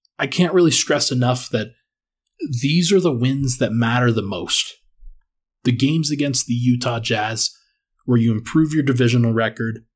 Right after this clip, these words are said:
you improve your home record, you take care of the wins that you're supposed to get. And if you do this every time, or at least the vast majority of the time,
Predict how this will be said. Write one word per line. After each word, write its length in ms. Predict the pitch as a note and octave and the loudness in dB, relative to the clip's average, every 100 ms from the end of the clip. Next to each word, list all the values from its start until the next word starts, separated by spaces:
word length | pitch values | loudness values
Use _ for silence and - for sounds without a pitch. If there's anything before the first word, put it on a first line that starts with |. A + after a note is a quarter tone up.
| _ _ | _ _
you 160 | A#2+ A2 | 0 2
improve 400 | A2+ - D3 D3 | 0 2 2 4
your 140 | C3+ | 0
home 320 | - A2 G#2+ | 0 -2 -2
record, 420 | A2 G#2 A2+ A2 - _ _ - | -2 -2 -4 -6 -8 _ _ -6
you 160 | A2 | -4
take 280 | A2+ - D#3 | -4 -2 -2
care 240 | - D3+ C#3+ | 0 0 0
of 120 | B2+ | 2
the 80 | B2+ | 2
wins 320 | A#2+ B2 B2 | 4 2 2
that 60 | |
you're 100 | A#2 | -2
supposed 640 | G#2 A2 - - A2 A#2 - | -2 -4 -6 -10 -6 -6 -6
to 80 | G2 | -8
get. 420 | - G#2 B2 - _ _ _ - | -6 -6 -6 -8 _ _ _ -6
And 100 | C#3+ | -2
if 160 | E3 - | 0 -2
you 120 | C#3+ | -6
do 180 | G3+ B3 | 2 2
this 380 | A#3+ - - - | 2 -2 -6 -8
every 360 | A#2 A2+ C3+ A#2+ | -6 0 2 2
time, 540 | - F#2 F#2 C3 - _ _ _ _ _ _ _ | 0 -6 -4 -4 -6 _ _ _ _ _ _ _
or 180 | - B2+ | -2 0
at 80 | A#2 | 0
least 400 | C3+ C3 - - | 0 0 -2 -2
the 100 | A#2+ | -4
vast 360 | G#2+ G#2 A2 - | -2 0 -2 -2
majority 460 | A2 F2+ E2+ G2+ B2+ | -2 -2 -4 -2 -2
of 140 | B2+ | -2
the 80 | C#3 | -2
time, 360 | C#3 D3 D3+ | 0 0 -2